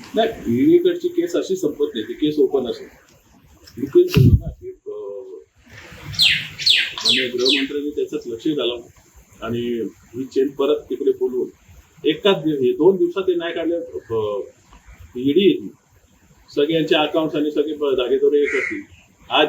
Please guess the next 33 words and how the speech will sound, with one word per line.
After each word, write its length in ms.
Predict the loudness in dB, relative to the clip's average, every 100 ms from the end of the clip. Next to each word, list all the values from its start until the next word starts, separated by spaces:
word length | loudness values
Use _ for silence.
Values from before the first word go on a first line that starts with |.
| 4
एक, 240 | 2 2
अ, 420 | 2 2 2 0 -2 -6 -12
प्लॅन 340 | -4 -2 0
जे, 80 | -2
अ, 200 | -6 -8 -6 -4 -2
गरीब 180 | -2 -2
शेतकऱ्याचे 480 | -2 -2 -2 -2 -4
किंवा 260 | -4 -2 -2
असेच 180 | -4
काही 180 | -2 2
लोकांच्या 340 | 2 0 -4 -4
नावावर 200 | -6 -8
पास 200 | -8 2
करून 260 | 4 4
त्यांनी 180 | 2 2
हे 60 | 2
केलेले 360 | 2 0 0
आहे. 920 | -2 -2 -4 2 2 2 0 0 2 2
याच्यातून 300 | 2 2 0
मेन 200 | 0 0 -2 -4 -8 -4 0
प-, 200 | 0 0
अ, 220 | -2 0 -2 -2
कोण 140 | -4
सूत्रधार 500 | -2 -2 0 0 0
आहेत 160 | 2 0 -2 -12 -12
आणि 200 | -4 -2
यांचे 200 | -2 -2
आका 280 | -2 -2 -4
कोण 180 | -4 -2
आहे 100 | -2
सगळं 240 | -2 -4
समोर 260 | 0 0 2
येईल, 160 | 0